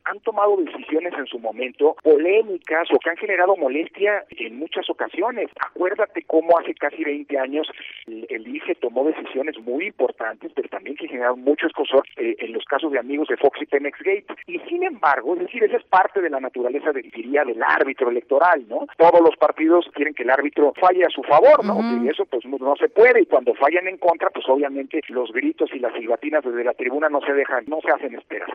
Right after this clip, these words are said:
Speaker 1: Dicho eso, nunca antes se había, en treinta años de existencia del ife y luego del I N E,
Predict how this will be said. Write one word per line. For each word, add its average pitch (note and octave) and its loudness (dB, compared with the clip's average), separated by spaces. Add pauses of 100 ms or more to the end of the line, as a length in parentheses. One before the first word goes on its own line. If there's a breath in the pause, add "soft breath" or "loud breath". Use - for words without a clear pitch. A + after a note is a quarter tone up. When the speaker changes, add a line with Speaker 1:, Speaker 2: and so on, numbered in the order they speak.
(100)
Speaker 1:
Dicho A3 0
eso, G3 -2
nunca C#4+ -4
antes - -8 (160)
se - 4
había, D3+ 2
en A#2+ -10
treinta A3 0
años D3 -4
de A#2 -6
existencia B2+ -6
del G#2+ -6
ife C3 -8
y G#2 -6
luego B2 -4
del G#2+ -6
I A2+ -16
N B2 -12
E, C#3+ -20